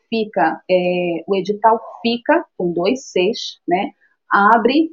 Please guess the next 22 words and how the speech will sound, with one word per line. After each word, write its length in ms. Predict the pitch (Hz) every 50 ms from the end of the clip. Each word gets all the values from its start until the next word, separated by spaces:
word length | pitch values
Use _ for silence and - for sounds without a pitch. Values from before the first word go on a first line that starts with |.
| - -
ponto 500 | 208 196 196 214 233 - - 285 - -
A 260 | - 220 240 254 262 233
I 300 | 202 190 196 214 269 262
barra 540 | 180 165 165 165 170 180 202 202 233 233 - -
edital 680 | - 196 196 190 - 180 - _ - 220 233 262 294 285 294 _ _ _
fica, 520 | - 233 220 233 233 - - 277 277 320 320 - _ _ _ _
com 140 | - 180
dois 380 | 175 170 185 202 240 285 - -
Cs, 400 | - 196 190 202 240 - - -
tudo 280 | - 240 277 269 302 302
junto, 420 | 254 196 185 180 190 214 208 262 262 - - - _ _ _ _
faça 420 | - 247 247 285 359 370 - - 339
sua 240 | - - - 262 254
inscrição 800 | 247 - - 262 269 285 285 - - 240 226 233 269 311 - - _ _ _ _ _ _
e 220 | 240 262 311 320
também 440 | - 349 330 311 262 233 247 262 285
tem 160 | - 277 262
um 100 | 277 294
link, 560 | 302 240 220 233 254 302 330 320 - 185 160 -
né, 200 | 175 175 165 165 -
pra 180 | - 165 175 165
inscrição 680 | 170 - - 202 196 190 196 - - 170 151 - -